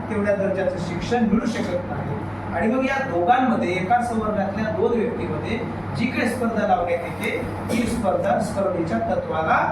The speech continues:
धरून नाही. म्हणजे अपंगाची स्पर्धा होऊ शकते, अपंग विद्यार्थ्यांची स्पर्धा होऊ शकते,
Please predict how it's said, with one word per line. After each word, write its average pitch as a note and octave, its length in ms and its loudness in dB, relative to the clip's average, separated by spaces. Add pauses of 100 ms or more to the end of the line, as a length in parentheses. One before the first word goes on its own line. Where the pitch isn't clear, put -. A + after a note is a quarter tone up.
(1080)
धरून C4 300 6
नाही. A#3 300 2 (1400)
म्हणजे F#3+ 280 0
अपंगाची C4 680 2
स्पर्धा B3+ 360 2
होऊ G#3+ 140 6
शकते, - 720 -2 (920)
अपंग C4 400 2
विद्यार्थ्यांची A#3+ 640 2
स्पर्धा A3+ 320 0
होऊ G3+ 180 2
शकते, - 460 -2